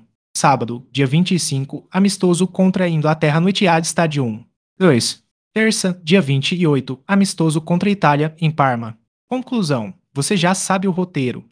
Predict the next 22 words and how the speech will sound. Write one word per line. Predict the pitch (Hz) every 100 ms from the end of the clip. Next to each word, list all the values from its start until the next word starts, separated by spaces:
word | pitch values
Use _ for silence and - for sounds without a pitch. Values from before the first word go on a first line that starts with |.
| _
É | 175
dia | 151 180
de | 180
Brasil | 170 156 170 190
x | 185 156
Inglaterra | 143 160 165 160 156
no | 165
Etihad | 175 180 175 180
Stadium, | 202 165 156 131 143 _
com | - 185
pontapé | 190 220 220 175
às | 175 -
treze | 190 196
H | 190 156 160
trinta. | 135 120 - 127 _ -
Prepare | 196 185 180 196
a |
pipoca | 196 196 156 160 165 156
e | 156
segure | - 175 165 196
o |
coração. | 202 220 202 - 110 107